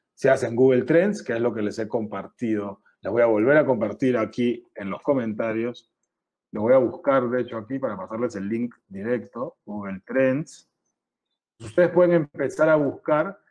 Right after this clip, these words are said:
en Google Trends para ver cuál, qué tal sus mercados,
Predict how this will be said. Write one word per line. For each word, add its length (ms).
en 160
Google 320
Trends 600
para 240
ver 380
cuál, 580
qué 140
tal 480
sus 400
mercados, 1080